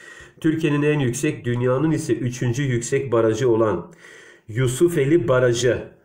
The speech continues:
aşağıdaki şehirlerimizden hangisinde inşa edilmiştir? Hocam, şimdi en yüksek baraj Yusufeli, en yüksek köprü Botan Beyendik Köprüsü. Köprü baraj, tamam mı? Karıştırmayın.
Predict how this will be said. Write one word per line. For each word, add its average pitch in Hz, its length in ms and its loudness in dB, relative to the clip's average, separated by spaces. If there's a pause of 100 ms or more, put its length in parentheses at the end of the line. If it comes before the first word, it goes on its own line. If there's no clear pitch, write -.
(200)
aşağıdaki 127 640 0
şehirlerimizden 127 640 0
hangisinde 135 600 0
inşa 120 500 0
edilmiştir? 101 600 -2
Hocam, 117 360 -2 (540)
şimdi 127 220 -2
en 165 300 2
yüksek 131 640 -2
baraj 151 400 2
Yusufeli, 143 640 0
en 165 360 0
yüksek 127 540 -2
köprü 165 460 0 (320)
Botan 151 500 0
Beyendik 135 540 0
Köprüsü. 104 560 -4
Köprü 123 400 -2
baraj, 98 280 0
tamam 165 180 0
mı? - 60 -8
Karıştırmayın. 110 600 -2